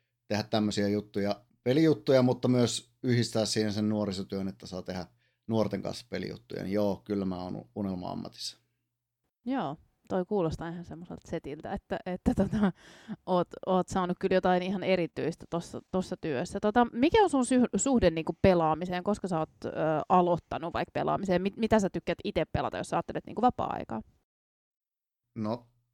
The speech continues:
Speaker 1: mä luulen, että se menee niin kauas kuin vuoteen tuhat yhdeksänsataayhdeksänkymmentäyksi, kun mä sain joululahjaksi uuden Nintendo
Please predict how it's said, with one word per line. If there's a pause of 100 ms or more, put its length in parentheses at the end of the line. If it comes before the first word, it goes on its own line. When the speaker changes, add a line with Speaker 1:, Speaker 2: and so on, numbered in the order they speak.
(180)
Speaker 1:
mä
luulen,
että
se
menee
niin
kauas
kuin
vuoteen (160)
tuhat
yhdeksänsataayhdeksänkymmentäyksi,
kun
mä
sain
joululahjaksi
uuden
Nintendo